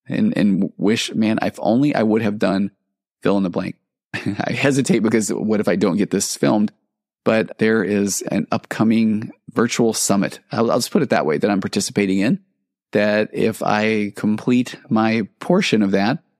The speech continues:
it's something that I did not do last year because I just read the title and I thought, "Ah, it's not something I'm really necessarily interested in." I was invited to participate in it again this year, and I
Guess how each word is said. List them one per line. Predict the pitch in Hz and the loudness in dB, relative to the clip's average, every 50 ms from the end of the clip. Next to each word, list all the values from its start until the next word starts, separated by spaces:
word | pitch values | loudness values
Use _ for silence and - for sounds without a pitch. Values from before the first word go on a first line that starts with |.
| _ _ _ | _ _ _
it's | - 120 107 - | -2 0 0 2
something | - 117 113 117 117 | 2 2 2 2 2
that | 110 104 | 2 0
I | 101 101 | 0 0
did | - 110 107 | -2 0 0
not | 110 110 117 131 - - | 2 0 0 -2 -2 0
do | - 123 127 | 2 2 2
last | 123 117 95 101 104 - - | 2 0 -2 -2 -4 -2 -2
year | 107 98 95 113 127 | 0 2 2 2 0
because | 131 - - 101 107 107 107 - - - | -2 0 0 0 2 2 0 -2 -4 -2
I | - 98 | -2 0
just | 101 104 104 - - - | 0 0 -2 -2 -4 -6
read | - - 101 104 104 101 104 104 | -2 -2 0 0 0 -2 0 -2
the | 95 | -4
title | - - - 113 120 135 120 - - _ _ _ _ _ _ _ | -2 0 0 2 2 2 2 0 -4 _ _ _ _ _ _ _
and | - - 101 101 98 98 98 98 | -2 0 2 2 2 2 2 2
I | 95 92 | 0 0
thought, | 98 - 110 101 98 - - | 0 0 0 0 0 0 0
"Ah, | 123 127 123 | -2 -2 -2
it's | 120 - - 110 | -4 -4 -4 -4
not | 107 - | -2 -2
something | - - 98 - 101 | -2 -2 0 0 0
I'm | 95 | 2
really | 95 95 92 92 95 95 95 - _ _ _ _ _ | 2 2 2 0 0 -2 -6 -10 _ _ _ _ _
necessarily | _ - 110 - - 95 - 104 98 95 85 - | _ -2 -2 0 -2 0 2 2 2 2 2 2
interested | 95 98 92 87 - - 92 90 | 2 0 0 0 -2 -2 -2 0
in." | 92 107 131 - _ _ _ _ _ _ | 0 -2 -2 -4 _ _ _ _ _ _
I | - - | -2 0
was | 104 107 | 2 2
invited | 104 98 98 101 104 104 101 95 | 2 4 4 2 2 2 0 -2
to | - | -2
participate | - 107 - - - - - 110 98 101 | -4 -2 -2 -2 -4 -2 0 0 0 2
in | 98 98 | 0 0
it | 98 98 | 0 0
again | 98 92 95 87 85 92 95 | 0 0 -2 -2 0 0 0
this | 98 - - - | 0 0 0 0
year, | 98 92 92 113 123 - _ _ _ _ _ _ _ | 2 2 2 0 -4 -8 _ _ _ _ _ _ _
and | - 104 92 92 92 95 95 95 95 98 98 90 - - - | -4 -2 0 0 0 0 0 0 0 -2 -2 -4 -6 -6 -4
I | - 85 92 95 98 98 98 95 98 98 98 95 95 - | -4 -2 -2 -2 -2 -2 -4 -4 -4 -4 -4 -6 -8 -10